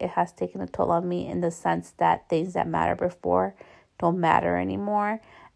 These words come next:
Um, it has changed me a lot, very drastically in a short amount of time. And it has been, you know, with a lot of tears, but it has made me stronger. Um, with anything I would say, it's not that it's easy or I'm being positive. It's just that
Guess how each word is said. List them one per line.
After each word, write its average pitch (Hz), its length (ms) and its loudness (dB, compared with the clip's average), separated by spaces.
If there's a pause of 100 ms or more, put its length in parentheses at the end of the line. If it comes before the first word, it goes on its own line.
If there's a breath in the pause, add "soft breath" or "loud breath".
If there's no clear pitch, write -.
Um, 78 360 -2
it 175 140 0
has 170 280 0
changed - 400 -6
me 85 160 -6
a - 100 -6
lot, - 520 0
very 180 340 -2
drastically - 720 -2
in - 100 -6
a 180 60 -8
short 175 240 0
amount 170 220 -2
of 170 100 -10
time. 185 460 -2 (540 soft breath)
And 294 200 4
it 247 60 2
has 220 200 0
been, 180 160 -2
you 180 80 0
know, 170 120 2
with 180 120 -4
a 170 80 0
lot 170 220 2
of 170 100 -8
tears, 170 540 -4
but 214 320 6
it 185 60 0
has 170 200 2
made 160 120 0
me 160 120 -2
stronger. 170 800 0 (480 loud breath)
Um, 170 280 2
with 170 180 -2
anything 170 400 0
I 165 100 2
would 165 160 -2
say, 160 440 0
it's 165 200 -6
not 165 340 2
that 165 260 4
it's - 260 -8
easy 170 500 -2
or 170 40 2
I'm 170 160 -2
being 170 240 -2
positive. - 680 0
It's - 200 -6
just 170 340 -8
that - 280 -2